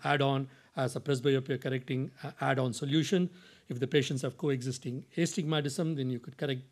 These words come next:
simultaneously with the trifocal toric. Or if the patients had monofocal and if they have residual refractive either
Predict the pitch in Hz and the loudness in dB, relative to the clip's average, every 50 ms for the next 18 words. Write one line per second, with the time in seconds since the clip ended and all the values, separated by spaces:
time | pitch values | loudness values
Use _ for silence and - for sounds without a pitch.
0 | _ _ - - 143 135 135 135 123 139 143 139 143 131 - - 139 131 127 - | _ _ -8 -4 -2 0 0 0 0 0 -2 -2 -2 -4 -4 -4 -4 -4 -4 -6
1 | 131 - 139 127 123 127 139 127 - 135 113 - - 190 208 226 233 233 - _ | -6 -4 -4 -4 -4 -4 -6 -8 -8 -10 -12 -4 0 2 2 2 2 -2 -8 _
2 | _ - - - - - - - - - - 160 151 156 156 131 131 139 - 160 | _ -20 -20 -20 -20 -20 -20 -20 -20 -10 0 2 4 4 4 2 -2 0 2 2
3 | 156 135 - 147 135 - - 143 135 135 135 139 - - _ - 139 135 147 156 | 2 2 2 -2 -2 2 2 2 2 2 2 -2 -6 -12 _ -4 0 2 2 2
4 | 147 131 - 151 143 143 156 147 143 143 147 - - - - - _ _ - - | 2 2 0 -2 0 0 0 0 0 0 -4 -6 -12 -20 -20 -20 _ _ -2 -2
5 | 135 131 135 123 120 131 120 117 143 131 123 135 131 135 151 139 139 127 123 123 | 0 2 2 2 2 0 0 2 2 2 2 2 0 0 0 0 0 0 0 -2
6 | - 156 139 131 131 - 123 127 127 123 135 131 127 | -2 -2 -2 -2 -2 -4 -2 -2 -2 0 0 -2 -4